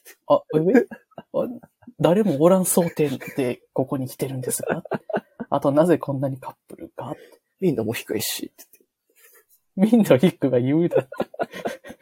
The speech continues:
Speaker 1: <laughs> ずっと言ってないのに、
Speaker 2: いや、
Speaker 1: こっちは。
Speaker 2: いや、でも、まあね、それも、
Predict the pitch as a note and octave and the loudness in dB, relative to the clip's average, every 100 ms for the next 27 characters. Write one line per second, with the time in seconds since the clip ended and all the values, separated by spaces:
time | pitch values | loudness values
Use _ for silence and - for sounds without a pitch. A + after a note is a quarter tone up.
0 | - - _ C#3 C3 - B2 B2+ - B2+ | -20 -20 _ -4 -4 -4 -2 -2 -2 -2
1 | C#3 A#2 B2 - B2 - - - - F3 | -2 -6 -6 -8 -8 -8 -10 -14 -10 -8
2 | - - - _ _ _ - - - C3 | -8 -12 -18 _ _ _ -10 -10 -8 -10
3 | F3 _ - - - | -10 _ -8 -8 -8